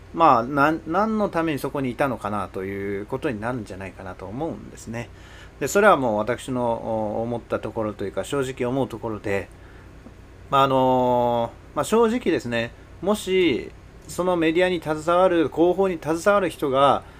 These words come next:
もう日本の国益のためにと思って、ちょっとでも自分の仕事に使命を持ってですね、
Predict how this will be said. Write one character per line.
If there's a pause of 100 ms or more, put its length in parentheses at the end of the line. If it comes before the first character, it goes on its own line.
(340)
も
う
日
本
の
国
益
の
た
め
に
と
思
っ
て、 (340)
ち
ょ
っ
と
で
も
自
分
の
仕
事
に
使
命
を
持
っ
て
で
す
ね、